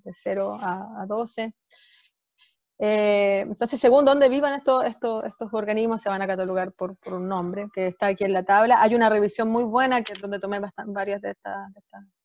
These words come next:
figuras, que está ahí el link, si lo, si lo pueden ver. Eh, P H primero, ¿cierto? Los que viven bajo P H tres son hiperacidófilos, bajo P H cinco acidófilos,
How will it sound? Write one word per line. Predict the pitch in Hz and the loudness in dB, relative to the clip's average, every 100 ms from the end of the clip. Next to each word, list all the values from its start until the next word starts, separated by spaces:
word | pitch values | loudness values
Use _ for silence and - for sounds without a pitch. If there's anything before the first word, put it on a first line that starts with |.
| _ - | _ -8
figuras, | 214 220 254 262 254 - | -4 0 4 4 2 -2
que | 202 | -4
está | 196 208 | 0 0
ahí | 202 | 2
el | 196 196 | 2 0
link, | 240 254 | 0 -4
si | - 208 | -10 -10
lo, | 208 214 | -10 -10
si | 202 | -8
lo | 196 | -8
pueden | 190 202 208 | -8 -10 -10
ver. | 254 _ _ _ _ _ _ _ _ _ _ - - _ _ | -10 _ _ _ _ _ _ _ _ _ _ -20 -20 _ _
Eh, | 220 220 214 214 208 208 - | 2 4 4 6 6 4 2
P | 233 | 4
H | 240 247 | 4 4
primero, | 247 233 240 254 | 0 2 2 2
¿cierto? | 233 - _ _ - | -2 -6 _ _ -4
Los | 202 180 | -2 0
que | 196 | 2
viven | 208 202 190 180 | 4 2 2 2
bajo | 220 - 214 | 2 2 2
P | 208 | 2
H | 202 202 | 0 -4
tres | 185 220 254 - | -4 -2 -2 -4
son | 202 196 | -6 -4
hiperacidófilos, | 202 185 185 180 - 180 196 226 240 226 220 214 _ _ _ _ _ - | -6 -2 -2 -2 -10 -4 -4 -2 -2 2 2 0 _ _ _ _ _ 0
bajo | 214 214 | 2 2
P | 202 | 0
H | 190 - 185 | 0 -4 -12
cinco | - 202 202 196 | -8 -8 -4 -4
acidófilos, | 180 190 208 220 214 208 208 208 | -4 -2 -2 -2 -4 0 0 0